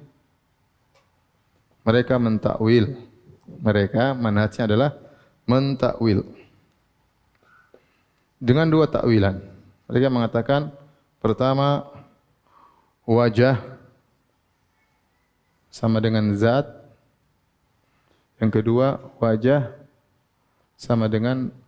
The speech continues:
sawab, pahala. Dalam kurung as-sawab. Mereka mentakwil, wajah sama dengan zat, wajah dengan, sama dengan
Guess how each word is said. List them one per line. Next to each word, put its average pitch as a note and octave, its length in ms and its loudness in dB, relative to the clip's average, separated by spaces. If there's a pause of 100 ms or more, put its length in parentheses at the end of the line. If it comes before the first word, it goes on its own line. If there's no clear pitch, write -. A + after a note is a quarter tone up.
sawab, A2+ 580 0
pahala. G#2 540 0 (1700)
Dalam G2+ 300 0
kurung A2 340 -4
as-sawab. G2+ 800 -4 (3750)
Mereka A2 240 -2
mentakwil, G2+ 480 0
wajah G2+ 320 0
sama G2+ 160 -4
dengan G2 240 0
zat, B2 240 0
wajah G#2 240 0
dengan, A#2 320 0
sama - 240 -8
dengan A2+ 240 2